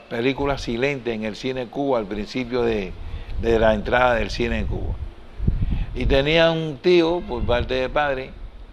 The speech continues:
al cual se le atribuye en un momento determinado la aparición del golpe pilón en el son. Se llamaba Elberio Ferrera, que era el,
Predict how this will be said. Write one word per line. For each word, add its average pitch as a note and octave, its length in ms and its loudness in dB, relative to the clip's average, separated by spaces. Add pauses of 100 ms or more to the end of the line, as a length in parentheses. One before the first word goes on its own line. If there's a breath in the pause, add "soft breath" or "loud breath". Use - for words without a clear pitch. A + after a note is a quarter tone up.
(400 loud breath)
al A2+ 220 0
cual C#3+ 200 2
se D#3 140 -4
le C3+ 100 -2
atribuye A#2+ 800 -2
en A2+ 60 -8
un A#2 80 -8
momento C3 340 -2
determinado B2 760 0 (480 loud breath)
la A2+ 260 6
aparición A2 640 0
del A#2+ 180 2
golpe B2+ 380 0
pilón B2+ 500 -2
en A#2 160 -6
el G#2 140 -6
son. B2+ 340 -8 (380 loud breath)
Se - 100 -10
llamaba A#2 320 4
Elberio C3 440 2
Ferrera, C#3 520 0 (480 loud breath)
que A#2+ 160 6
era C3+ 320 8
el, A#2 340 4